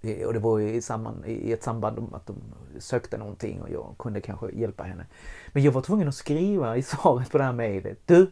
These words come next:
jag måste bara säga en sak. Du är anledningen till att jag på något sätt kunde vara stolt över att ha en annan kultur än den svenska.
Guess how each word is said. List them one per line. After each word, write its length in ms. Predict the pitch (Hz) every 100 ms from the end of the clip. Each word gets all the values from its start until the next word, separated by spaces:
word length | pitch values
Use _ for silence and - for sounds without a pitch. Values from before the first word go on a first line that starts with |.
| -
jag 120 | 139
måste 200 | 131 -
bara 120 | 127
säga 320 | - 127 131
en 80 | 113
sak. 320 | 113 90 - - - - - _ _ _ _ _ _ -
Du 300 | 123 165 147
är 40 |
anledningen 460 | 139 135 120 117 110
till 180 | 123 110
att 180 | 107
jag 160 | 117 101
på 80 | 110
något 180 | 104 110
sätt 140 | 110
kunde 240 | 120 110
vara 140 | 107 113
stolt 500 | - - 113 117 -
över 340 | 104 101 -
att 240 | - - - - _ _ _ _ -
ha 260 | - 107
en 100 | 104
annan 200 | 101 101
kultur 340 | 104 113 - 95
än 60 |
den 100 | 101
svenska. 320 | 104 107 -